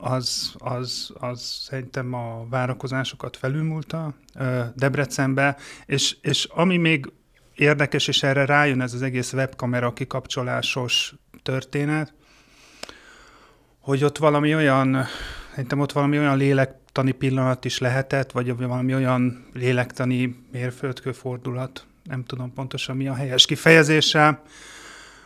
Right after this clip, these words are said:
ugye, hogy, hogy, hogy ott a főtéren tényleg, ö, mister húsz százalékozták Kósa Lajost, és ezen a közönség nevetett. Tehát, ö, azért, ö, aki járt, ö,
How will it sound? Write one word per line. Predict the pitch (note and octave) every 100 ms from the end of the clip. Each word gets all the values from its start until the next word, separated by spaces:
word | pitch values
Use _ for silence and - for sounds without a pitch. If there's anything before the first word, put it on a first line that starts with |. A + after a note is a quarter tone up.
| _
ugye, | C3+ C#3+
hogy, | C3+ C#3+ -
hogy, | - D3 C#3 -
hogy | - D3
ott | C#3 -
a |
főtéren | - F#3 D3 C3 B2 C3
tényleg, | - C3+ B2 A#2
ö, | B2 B2 A#2+
mister | C#3+ - B2
húsz | A#2+ B2+
százalékozták | - C3 C3+ C#3 C#3 C3 C3+ - C3+ C3
Kósa | C3 B2+ -
Lajost, | C#3+ C#3 C3 -
és | C3 -
ezen | B2 C3+ C3+ C3+ - _ _
a | -
közönség | C3 C3+ B2+ - B2+
nevetett. | C#3 A#2+ A2+ C#3 - - - _ _ - - - - - _ _
Tehát, | C#3+ C#3 C#3 -
ö, | - - - - C#3 - -
azért, | - B2+ D3+ D3 -
ö, | C#3 C#3+ C#3 - - - _ _ _ _ -
aki | - D3 D3
járt, | C#3 C#3 C3 -
ö, | C#3 C3